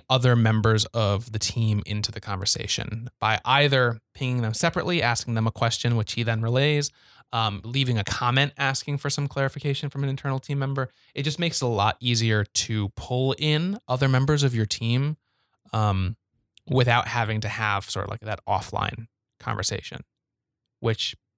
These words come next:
is pretty cool. I think for, for anyone, any, any business that's using HubSpot, especially for support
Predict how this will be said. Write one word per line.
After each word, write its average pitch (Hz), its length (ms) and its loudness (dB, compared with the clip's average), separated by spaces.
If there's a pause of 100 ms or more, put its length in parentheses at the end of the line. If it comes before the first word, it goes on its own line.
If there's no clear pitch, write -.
(100)
is - 80 -20
pretty 202 180 2
cool. - 300 2
I 117 80 2
think 131 360 -2
for, 117 360 0
for 113 120 -2
anyone, 135 500 0
any, 156 280 0 (300)
any 135 180 2
business 123 480 0
that's - 220 -8
using 110 220 -2
HubSpot, 110 340 -4
especially 113 640 -2 (380)
for 110 760 4 (460)
support - 500 2